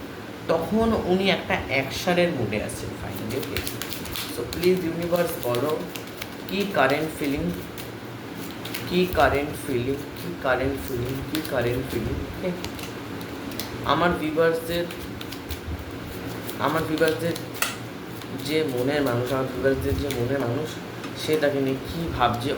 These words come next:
Oh my God, লাভার্স এনার্জি আপনাকে রাতে ভাবে। ওকে, নাইট থটসে আপনার, তার কাছে আমি নাইন অফ সোর্ডসটা রেখেই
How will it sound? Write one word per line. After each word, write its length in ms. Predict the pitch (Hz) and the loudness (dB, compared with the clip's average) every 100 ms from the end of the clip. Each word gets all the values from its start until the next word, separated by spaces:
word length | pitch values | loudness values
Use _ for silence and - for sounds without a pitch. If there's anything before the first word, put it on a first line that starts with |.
| 151 | 0
Oh 100 | 165 | 2
my 120 | 135 113 | 2 2
God, 140 | 113 120 117 | 2 2 4
লাভার্স 320 | 147 185 190 180 | 4 6 6 4
এনার্জি 280 | 165 143 131 120 | 2 2 2 2
আপনাকে 260 | 120 143 131 | 0 0 2
রাতে 220 | 127 135 156 131 | 2 2 0 2
ভাবে। 220 | 117 110 95 - - - - - - | 2 2 -4 -6 -8 -10 -10 -8 -2
ওকে, 140 | - 170 101 110 131 | 4 4 4 2 4
নাইট 260 | 156 196 196 - | 6 6 2 4
থটসে 400 | 151 147 - 160 135 | 4 4 2 4 4
আপনার, 260 | 147 147 139 - - - - | 0 -2 -2 -6 -10 -10 -2
তার 140 | 139 139 | 2 4
কাছে 140 | 143 151 | 4 4
আমি 80 | 151 147 | 4 4
নাইন 120 | 139 156 | 6 6
অফ 60 | 156 | 2
সোর্ডসটা 240 | 170 - 160 135 | 0 2 4 4
রেখেই 260 | - 185 | 6 6